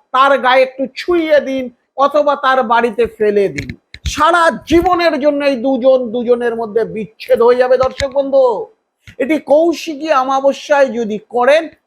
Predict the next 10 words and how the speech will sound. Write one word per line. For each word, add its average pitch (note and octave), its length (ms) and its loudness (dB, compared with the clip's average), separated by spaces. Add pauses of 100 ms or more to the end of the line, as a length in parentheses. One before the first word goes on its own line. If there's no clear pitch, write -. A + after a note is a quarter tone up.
(140)
হাতে C#4 380 -4
হাতে C#4+ 200 -2 (100)
আপনি A#3+ 180 -6 (120)
ফল G#3 220 2 (120)
পাবেন। D#3+ 240 -6 (360)
এর D#4 100 2 (100)
জন্য D#4+ 180 -4 (340)
কোনো F#4 260 4 (160)
তান্ত্রিক, D#4+ 500 -4 (120)
কোনো F#4+ 240 2